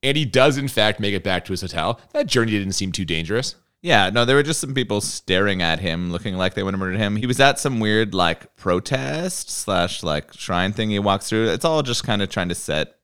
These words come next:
Speaker 2: um, mood for him falling apart here.
Speaker 1: I guess so. Now, next, we get what is maybe the best scene in this movie. Brad Pitt leaves his hotel, blissfully unaware that the lady he banged last night has given Cameron Diaz all of his personal information. Like, literally all of it. Account number, social security number, password.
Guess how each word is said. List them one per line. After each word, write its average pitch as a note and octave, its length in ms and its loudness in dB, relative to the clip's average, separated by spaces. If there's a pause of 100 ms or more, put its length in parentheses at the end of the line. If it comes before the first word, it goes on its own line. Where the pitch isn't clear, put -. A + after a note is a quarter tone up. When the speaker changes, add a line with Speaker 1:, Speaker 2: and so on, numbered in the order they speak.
Speaker 2:
um, C#2 360 -6
mood D2 380 -4
for D2 540 -2
him D2+ 240 -6
falling C#2 320 -4
apart C2 300 -6
here. C2 260 -8 (160)
Speaker 1:
I D#2+ 80 -12
guess F#2 200 -2
so. F2+ 400 2
Now, G2 420 0
next, G2 640 -2
we F#2 140 -10
get E2 280 -2
what E2+ 120 -4
is D#2 120 -8
maybe F2+ 260 -2
the D#2+ 100 -6
best E2 240 -6
scene E2 180 -2
in D#2 60 -8
this D2 140 -10
movie. C#2 340 -12 (460)
Brad A2+ 280 2
Pitt G2+ 460 2
leaves F#2+ 240 -4
his A2+ 140 -4
hotel, F2 500 0 (300)
blissfully A2 500 0
unaware E2 460 -2
that D#2+ 80 -14
the E2 60 -8
lady F2+ 280 -2
he F2+ 140 -4
banged E2+ 280 -4
last D#2 220 -6
night E2+ 140 -4
has F2 100 -6
given E2+ 240 -8
Cameron F2+ 320 -4
Diaz F2+ 420 -4
all A2 180 6
of G2+ 60 4
his F2+ 120 -2
personal F#2 340 -4
information. E2+ 520 -4 (340)
Like, B2 180 0
literally B2+ 400 6
all F2 180 2
of C#2 100 -6
it. C#2+ 100 -6
Account G2+ 340 0
number, G2+ 240 0
social G2+ 240 -2
security G2 300 -2
number, F#2+ 120 -4
password. F#2 500 0